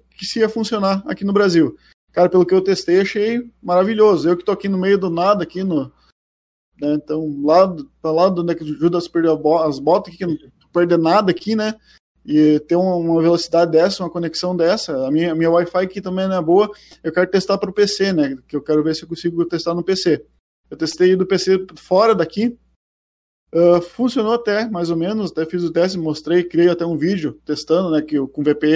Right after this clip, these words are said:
N pra, pra fora, como é que ia funcionar no, no P C.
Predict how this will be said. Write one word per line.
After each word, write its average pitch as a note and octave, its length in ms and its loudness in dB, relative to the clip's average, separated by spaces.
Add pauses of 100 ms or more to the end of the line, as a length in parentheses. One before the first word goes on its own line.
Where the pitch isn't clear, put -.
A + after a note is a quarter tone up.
N F3 140 0
pra, C3 320 -4 (420)
pra D#3+ 120 -2
fora, F3+ 340 2
como E3+ 140 -10
é D#3+ 60 -4
que E3 80 -4
ia E3 60 -2
funcionar D#3+ 540 -2
no, D3+ 260 -2
no D3+ 140 -4
P D#3 160 -4
C. F#3 360 -2